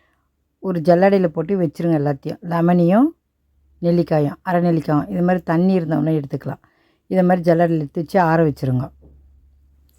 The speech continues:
மாங்காயை இவ்வளோ பெருசா அரிஞ்சு போட்டுங்க. இதை மாதிரி அரிஞ்சுங்க. ரொம்ப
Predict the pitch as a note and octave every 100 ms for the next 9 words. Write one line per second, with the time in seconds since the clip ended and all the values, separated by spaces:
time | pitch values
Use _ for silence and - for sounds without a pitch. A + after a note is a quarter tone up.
0 | _ _ _ _ - G3 A3 A#3+ A#3 G3
1 | G#3+ G#3 F#3+ F3+ E3 E3 - F3+ E3 E3+
2 | E3+ D#3+ D3 D3 D#3+ D#3+ E3 E3 D#3+ D#3
3 | D3+ D3+ C#3+ E3 D#3 E3 F#3+